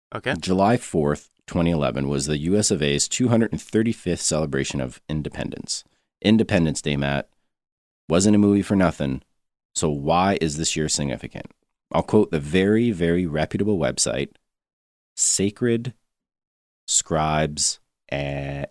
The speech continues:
Speaker 2: Angel Numbers dot blogspot dot C A. Okay?
Speaker 1: Oh,
Speaker 2: Very reputable.
Speaker 1: blogspot dot C A.
Speaker 2: Yeah,
Speaker 1: Okay,
Speaker 2: it's
Speaker 1: cool.
Speaker 2: a dot C A website.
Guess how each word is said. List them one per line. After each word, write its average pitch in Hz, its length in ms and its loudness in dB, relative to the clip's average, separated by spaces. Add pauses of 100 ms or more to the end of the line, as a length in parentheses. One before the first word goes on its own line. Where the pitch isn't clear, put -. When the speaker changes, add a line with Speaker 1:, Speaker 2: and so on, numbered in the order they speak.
Speaker 2:
Angel 82 640 0
Numbers 71 720 0
dot 69 320 -2 (800)
blogspot 78 880 -2
dot - 220 -4
C - 180 -4
A. - 120 -14 (220)
Okay? - 260 -2 (100)
Speaker 1:
Oh, 151 120 -2
Speaker 2:
Very 101 320 4
reputable. - 300 2
Speaker 1:
blogspot 92 80 -4
dot 92 160 -4
C - 160 -8
A. 82 100 -4
Speaker 2:
Yeah, 107 200 6
Speaker 1:
Okay, - 100 0
Speaker 2:
it's 80 100 0
Speaker 1:
cool. 92 120 2
Speaker 2:
a - 20 0
dot 90 260 2
C 80 160 0
A 73 40 -2
website. 65 420 -6